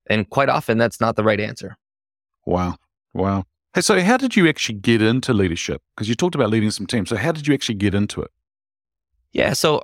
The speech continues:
Speaker 1: ear-, my earliest, I think, um, experience leading was kind of late in college and then earlier in my career, um, where I was very involved around economic development. So I sat on a lot of boards for both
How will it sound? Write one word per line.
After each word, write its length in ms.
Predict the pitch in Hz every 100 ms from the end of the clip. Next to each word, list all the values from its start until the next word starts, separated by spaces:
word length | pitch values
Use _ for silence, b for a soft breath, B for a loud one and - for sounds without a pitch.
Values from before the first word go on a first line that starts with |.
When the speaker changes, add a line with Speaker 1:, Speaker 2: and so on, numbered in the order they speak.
| -
Speaker 1:
ear-, 240 | 208 214
my 200 | 147 160
earliest, 720 | 185 233 240 165 - - - -
I 140 | 117
think, 400 | - 143 123 -
um, 520 | 113 107 98 92 92 -
experience 500 | 123 - 147 117 -
leading 340 | 127 113 107
was 200 | 107 104
kind 180 | - 143
of 80 | 110
late 280 | 123 131 147
in 140 | 127
college 460 | - 135 139 139 120
and 220 | 123 113
then 60 | -
earlier 340 | 127 127 117
in 80 | 117
my 120 | 107
career, 680 | - - 95 120 110 104 98 _ _ _ -
um, 260 | 98 98
where 100 | 110
I 40 | 113
was 160 | 107
very 200 | 107 131
involved 320 | 117 113 113 107
around 240 | 107 104
economic 400 | - 120 110 104
development. 500 | 92 104 104 - - -
So 140 | -
I 40 | 113
sat 300 | - 135 -
on 180 | 120 113
a 60 |
lot 360 | 107 110 110 113
of 220 | 104 92
boards 500 | 104 117 117 104 95
for 340 | - - 101 98
both 360 | 107 113 107